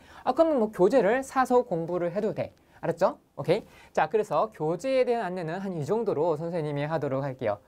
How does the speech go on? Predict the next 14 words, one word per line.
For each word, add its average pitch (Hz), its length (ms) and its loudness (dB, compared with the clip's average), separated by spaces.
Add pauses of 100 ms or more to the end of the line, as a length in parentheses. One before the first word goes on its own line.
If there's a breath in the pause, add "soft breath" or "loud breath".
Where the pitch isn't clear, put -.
알았죠? 226 320 -2 (120)
그래서 175 220 0
여러분들 214 400 2
뭐 147 160 -6
편의에 220 320 -6
따라서 208 420 -4 (180 soft breath)
첨부 311 300 -4
파일로만, 233 720 0
어, 135 100 -6
필요한 240 280 2
부분만 196 260 -2
골라서 156 300 0
해도 151 120 -2
되고요. 143 340 2